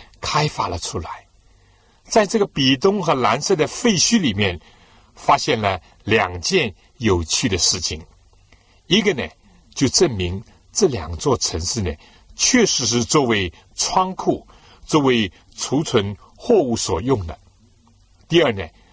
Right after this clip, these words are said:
发现这个城里面有一些砖，确实是没有草的，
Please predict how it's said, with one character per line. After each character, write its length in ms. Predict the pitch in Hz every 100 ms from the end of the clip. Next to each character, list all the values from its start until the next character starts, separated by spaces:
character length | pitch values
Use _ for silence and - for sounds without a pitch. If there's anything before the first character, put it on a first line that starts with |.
| - _
发 220 | - 120
现 200 | 113 131
这 120 | 113 131
个 60 |
城 260 | - 110 127
里 120 | 98
面 240 | 95 90 - - -
有 180 | 117 98
一 40 |
些 160 | 95 131
砖， 460 | - 170 165 143 113 _ _ _ _ _ _ _ _ -
确 260 | - 190
实 160 | 156 -
是 300 | - 107 92 - - _ -
没 180 | 113
有 120 | 156 101
草 340 | - 82 78
的， 140 | -